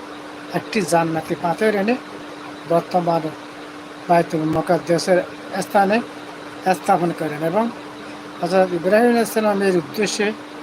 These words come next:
বললেন, "হে আল্লাহর নবী, এটা আপনার ও আপনার পরবর্তী আম্বিয়া কেরামের কেবলা।" প্রথম কেবলা ছিল এটা। হযরত ইব্রাহিম আলাইহিস সালামের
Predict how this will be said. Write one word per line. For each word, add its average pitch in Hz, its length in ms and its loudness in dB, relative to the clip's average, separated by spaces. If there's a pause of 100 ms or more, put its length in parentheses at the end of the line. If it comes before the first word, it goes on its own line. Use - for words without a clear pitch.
(240)
বললেন, 160 340 6 (760)
"হে 180 60 8
আল্লাহর 170 340 4
নবী, 175 380 2 (840)
এটা 220 300 6
আপনার 196 520 2
ও 196 60 4
আপনার 165 360 4 (640)
পরবর্তী 180 460 4
আম্বিয়া 165 360 6
কেরামের 165 460 2 (440)
কেবলা।" 147 300 0 (3000)
প্রথম 214 320 -2
কেবলা 165 260 4
ছিল 180 180 0
এটা। 160 220 2 (1400)
হযরত 208 300 4
ইব্রাহিম 185 360 4
আলাইহিস 233 240 4
সালামের 214 400 0